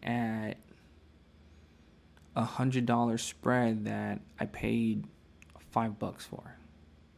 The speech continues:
So I'm looking forward to seeing how quickly the dollar can reverse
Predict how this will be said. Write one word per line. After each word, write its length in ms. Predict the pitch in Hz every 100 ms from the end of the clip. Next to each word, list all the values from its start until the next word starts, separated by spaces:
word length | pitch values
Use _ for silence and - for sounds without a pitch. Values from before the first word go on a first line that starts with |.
| - - - - - - - - - - - - -
So 220 | 104 - - - - - - - - - - - - - - - - - - -
I'm 200 | - 113
looking 200 | 117 117
forward 280 | - 120 117
to 80 | 117
seeing 440 | - 120 117 120
how 520 | 117 113 120 110 98 -
quickly 560 | - 127 - 160 208 - - - -
the 100 | 135
dollar 420 | 131 107 117 117
can 260 | 107 123 113
reverse 720 | 113 104 107 131 269 - -